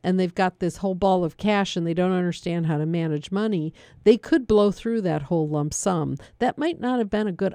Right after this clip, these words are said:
option for them, um, even though it could be a great option for, you know, eighty-five percent of the people taking a lump sum, depending on circumstances. This is general education. <laughs> Um,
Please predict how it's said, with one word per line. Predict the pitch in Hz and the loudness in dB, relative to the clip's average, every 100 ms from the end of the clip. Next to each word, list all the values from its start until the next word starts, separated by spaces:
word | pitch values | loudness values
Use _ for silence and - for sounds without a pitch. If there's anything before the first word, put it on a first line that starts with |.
| - | -4
option | 202 240 - 170 | -6 -6 -6 -6
for | - 170 | -4 -4
them, | 151 143 135 185 - - - - - _ | -2 -2 -4 -6 -10 -20 -20 -20 -20 _
um, | 185 170 165 165 156 175 _ | 2 2 2 -2 -6 -12 _
even | 214 233 233 | 0 2 4
though | 214 | 2
it | 185 | 0
could | - 165 | -4 -4
be | 190 185 - | -4 -4 -4
a | |
great | 165 147 156 208 349 - | -4 -2 0 0 0 -2
option | 160 139 143 - 175 190 | -4 -4 -6 -6 -4 -4
for, | - 196 196 202 202 196 | -2 0 2 2 -2 -4
you | - 226 | -4 0
know, | 185 196 - _ | 0 0 -6 _
eighty-five | 208 220 220 208 202 196 | 2 2 0 -2 -2 -2
percent | - 202 - 196 | -4 -4 -2 -2
of | 185 | -2
the | 180 | -2
people | 208 277 277 139 139 | -2 -4 -4 -4 -2
taking | 175 - 170 | -4 -4 -4
a | 170 | -4
lump | 170 165 | -4 -6
sum, | - 277 190 - - | -4 -4 -4 -6 -10
depending | - 165 175 160 | -6 -2 0 0
on | 147 | -2
circumstances. | - 143 160 147 139 143 156 165 | -4 -6 -6 -8 -6 -8 -8 -10
This | - 139 | -8 -10
is | - - | -10 -14
general | - 147 151 165 - _ | -10 -8 -6 -8 -10 _
education. | 160 147 - - 143 - - 247 - - | -8 -8 -10 -14 -12 -12 -8 -10 -10 -18
<laughs> | - - | -18 -8
Um, | 202 196 175 | -2 0 0